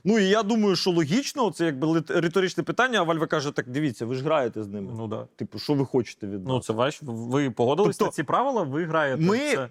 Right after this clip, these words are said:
Speaker 1: тобто ми, получається, маємо виходити з того, що наші громадяни толерують русню, грають з нею і продовжують це.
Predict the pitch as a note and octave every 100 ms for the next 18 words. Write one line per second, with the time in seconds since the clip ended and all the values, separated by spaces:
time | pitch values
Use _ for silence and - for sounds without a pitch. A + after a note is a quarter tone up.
0 | E3 F3+ D#3 G3 G#3+ B3 A3+ F#3 A#3+ B3+
1 | A#3+ G3 G3+ A#3+ A#3+ F#3+ F#3+ F3+ F3 F3+
2 | A3+ G3 - D3+ C3+ E3+ A3 _ - D3+
3 | F#3 B3 C4 G3+ G3 E3+ D#3 C#3+ C3+ D3+
4 | A#3 _ _ _ _ _ _ _ _ _
5 | _ _ _ _ _ _ - G#3+ G3+ D#3+
6 | F#3+ C4 C#4+ C#4 - E3 D3 E3 - -
7 | C3+ F3 F3+ F3 F3 F3 G#3+ A3+ C#4 -
8 | _ _ _ _ - D#3 F3 E3 A3 D#4+
9 | C#4+ G3 - A3